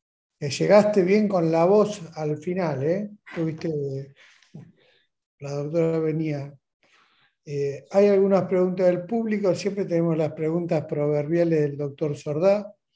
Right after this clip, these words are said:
Eh, ha-, ha-, había alguna sobre hemorragia digestiva. Juan, ¿vos querés hacer algún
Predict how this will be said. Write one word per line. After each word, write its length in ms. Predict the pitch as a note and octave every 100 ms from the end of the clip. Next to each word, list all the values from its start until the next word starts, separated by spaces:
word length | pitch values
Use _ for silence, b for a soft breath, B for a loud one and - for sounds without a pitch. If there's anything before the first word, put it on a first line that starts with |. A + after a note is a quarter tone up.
| b b b b b b b _ _
Eh, 640 | D3 C3+ C3+ C3+ C3 C3 _ _ _ _ _
ha-, 240 | F#3+ F#3+
ha-, 300 | F#3+ F#3+ - _ _ _ _
había 300 | G3+ F#3 G3+
alguna 380 | G#3+ G#3+ A3+ G3
sobre 300 | - F3 E3
hemorragia 480 | E3 E3 F#3 - F3
digestiva. 480 | D3 E3 F3+ F3 E3+
Juan, 280 | A3 A3
¿vos 160 | G#3+ C4
querés 380 | A#3+ G#3+ G3+ G3+
hacer 300 | F3+ G3 F#3+
algún 340 | F3+ F3+ F3+